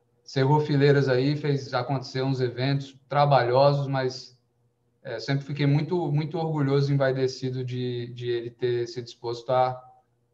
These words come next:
a, a me, me dar essa oportunidade de, de, de alinhar com ele e fazer coisas bastante legais acontecerem. Então, te agradeço também, Badaró, pelo tempo,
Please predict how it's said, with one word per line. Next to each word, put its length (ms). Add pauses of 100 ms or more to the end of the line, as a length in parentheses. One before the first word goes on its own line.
(420)
a, 840 (760)
a 140
me, 320
me 100
dar 220
essa 120
oportunidade 840
de, 280
de, 600
de 180
alinhar 440
com 120
ele 280
e 40
fazer 400
coisas 320
bastante 500
legais 360
acontecerem. 840 (720)
Então, 280
te 100
agradeço 420
também, 360
Badaró, 420
pelo 220
tempo, 640